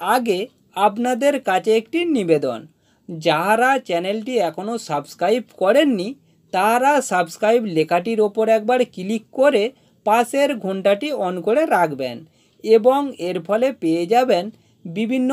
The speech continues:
ধরনের প্রয়োজনীয় উপকারী ভিডিও সবার প্রথম, সবার আগে। এবং যাহারা আমাদের চ্যানেলটি সাবস্ক্রাইব করে রেখেছেন, তাদিগকে জানাই ধন্যবাদ। বাঙালির প্রথম ও প্রধান উৎসব হলো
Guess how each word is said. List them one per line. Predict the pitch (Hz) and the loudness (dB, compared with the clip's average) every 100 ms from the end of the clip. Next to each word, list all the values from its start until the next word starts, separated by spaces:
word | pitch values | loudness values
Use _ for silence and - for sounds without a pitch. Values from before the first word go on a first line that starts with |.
| 277 | 0
ধরনের | 220 185 196 214 240 | 0 0 2 0 -2
প্রয়োজনীয় | 214 156 156 160 190 220 254 233 | 0 0 0 0 0 0 2 0
উপকারী | 170 165 160 170 202 | 2 0 2 0 0
ভিডিও | 214 240 269 202 247 _ _ | -2 0 2 2 -2 _ _
সবার | - 175 190 196 | -4 0 2 0
প্রথম, | 185 196 196 240 262 - - | 0 -4 -2 -4 -4 -10 -2
সবার | 233 240 320 - - | 2 4 2 -2 -2
আগে। | 147 127 117 107 _ _ _ | 0 0 -8 -10 _ _ _
এবং | 170 196 247 269 214 | -4 2 2 2 2
যাহারা | 165 165 196 226 254 220 | 2 2 2 2 2 0
আমাদের | 185 196 233 240 | -4 0 0 0
চ্যানেলটি | 165 160 180 202 254 | -2 -2 -4 -6 -8
সাবস্ক্রাইব | - 151 151 - 208 226 | -6 -6 -6 -4 -4 -4
করে | - 151 160 | -4 2 2
রেখেছেন, | 202 277 294 190 196 - _ _ _ - | 2 0 0 -2 -6 -14 _ _ _ 0
তাদিগকে | 190 226 233 254 240 277 | 4 2 2 2 2 0
জানাই | 233 196 208 262 320 | 0 0 0 0 0
ধন্যবাদ। | 285 202 170 160 151 143 117 107 _ _ _ _ 160 | -2 -2 -2 -2 0 -2 -6 -14 _ _ _ _ -16
বাঙালির | 139 151 156 165 180 226 269 | -2 0 2 2 4 4 2
প্রথম | - 156 160 196 214 | -2 -2 -2 -4 0
ও | 247 | -2
প্রধান | 262 165 160 226 226 | 0 -2 -2 -4 -4
উৎসব | 160 - 175 | -6 -4 -2
হলো | 190 247 | 0 0